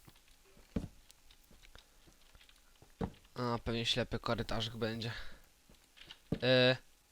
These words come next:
pochodnie. Nie mam pochodni. Fuck. No nie powiem, nie cieszy mnie to. Ponieważ to jest znak, że będziemy musieli stąd spadać. A ja bym jeszcze nie chciał stąd spadać.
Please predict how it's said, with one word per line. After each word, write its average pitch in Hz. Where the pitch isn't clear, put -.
pochodnie. 107
Nie 139
mam 123
pochodni. 110
Fuck. -
No 135
nie 139
powiem, 120
nie 127
cieszy 123
mnie 107
to. 131
Ponieważ 127
to -
jest 127
znak, 127
że 127
będziemy 120
musieli 123
stąd 123
spadać. -
A 120
ja 117
bym 120
jeszcze 123
nie 123
chciał 107
stąd 107
spadać. -